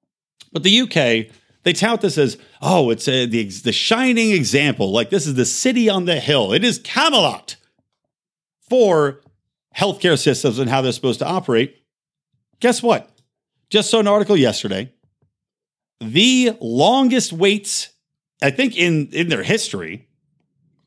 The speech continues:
currently happening, the longest waits and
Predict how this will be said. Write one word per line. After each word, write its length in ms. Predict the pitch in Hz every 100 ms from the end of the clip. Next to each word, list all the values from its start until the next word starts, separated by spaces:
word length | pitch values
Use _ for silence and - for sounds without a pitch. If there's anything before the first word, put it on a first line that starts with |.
| -
currently 320 | 170 185 170
happening, 440 | 123 90 101 123 _ _
the 300 | - 107 165
longest 720 | 156 131 160 233 254 165 127 120
waits 460 | 101 113 - - - _ _ _ _ _ _ -
and 460 | 247 233 226 -